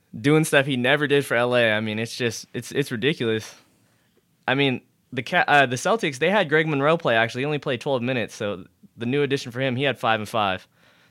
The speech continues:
So, I think, you know, let, let, let's not get too crazy over the Cavs right now. They had a good game. Emotions were high. Uh, the stakes were high, you know. They wanna get that win with, uh, everybody on board for the first game, but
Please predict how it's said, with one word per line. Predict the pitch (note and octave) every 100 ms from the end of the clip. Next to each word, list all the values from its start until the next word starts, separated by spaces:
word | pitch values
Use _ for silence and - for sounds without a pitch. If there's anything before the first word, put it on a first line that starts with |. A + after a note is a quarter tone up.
| _
So, | - A2 G#2 G2+ - _ _ _ _ -
I | C3+
think, | G3 F#3+ -
you | F#3
know, | F#3 F3 - _ _ _ -
let, | B2+ G3+ F3
let, | G3 G#3
let's | G3+ G#3
not | F#3+
get | E3+ E3+
too | D3
crazy | D#3 C#3+ C#3+
over | C3
the | B2+
Cavs | C#3+ B2+ B2+
right | B2+
now. | B2 B2 A#2+ - _ _ _ _ _ _
They | C3+
had | D#3+ D3+
a |
good | D3
game. | B2 C3 C3 B2 -
Emotions | A#2+ C3 C3+ C3+
were | B2+
high. | B2+ B2 A#2+ A#2 A#2+ _ _ _ _ _ _ -
Uh, | A2 A2
the | G#2+
stakes | - C3+ -
were | A#2
high, | A#2+ A#2+
you | A#2+
know. | A#2+ A2+ A2+
They | A2 A#2+
wanna | B2 B2
get | B2
that | A#2+ G#2
win | A2+ A2+ A2 A2 - _ _ _ _ _
with, | A2 A2
uh, | G#2+ G#2
everybody | A#2 A#2+ A#2 A2+
on | A2
board | G#2+ A2+
for | G#2+
the | G#2+
first | A#2 A2 -
game, | G#2+ G2+
but | G2+ G2 D#2+